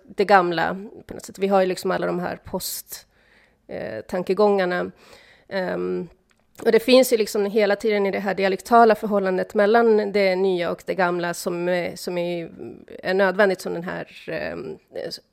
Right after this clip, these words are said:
som någon av de här personerna du nyss citerade sa. Men frågan är om det överhuvudtaget är nödvändigt att behöva förhålla sig till, eh, det nyskapande och inte, eh, som kri-, alltså som kritiker kanske inte bara f-,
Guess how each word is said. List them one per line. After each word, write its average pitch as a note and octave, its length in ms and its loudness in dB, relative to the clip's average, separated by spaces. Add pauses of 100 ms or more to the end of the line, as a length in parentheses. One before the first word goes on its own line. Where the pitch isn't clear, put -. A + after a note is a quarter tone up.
(120)
som - 240 -8
någon F3 140 -2
av E3+ 80 -4
de E3+ 120 -8
här E3 260 -8 (160)
personerna F3 460 -6
du E3 320 -8 (100)
nyss F3 220 -10
citerade F3 500 -10
sa. G3+ 300 -2 (540)
Men G#3 180 4
frågan A#3 460 8
är A3+ 200 6
om G#3+ 120 2
det G3+ 240 2
överhuvudtaget G3+ 580 0
är G3 60 -2
nödvändigt A3+ 580 0
att - 220 -6
behöva F#3+ 340 -2
förhålla C4+ 360 -2
sig C4 180 -2
till, F3+ 420 -4
eh, - 360 -16 (500)
det F#3+ 180 -2
nyskapande F#3 760 0
och F#3 160 -2
inte, G3 300 -2
eh, F3+ 220 -4
som F#3 200 -4
kri-, - 200 -8
alltså - 160 -2
som G#3 200 0
kritiker G3 760 -2
kanske G3+ 260 -6
inte F#3+ 180 -6
bara F3+ 180 -2
f-, - 280 -8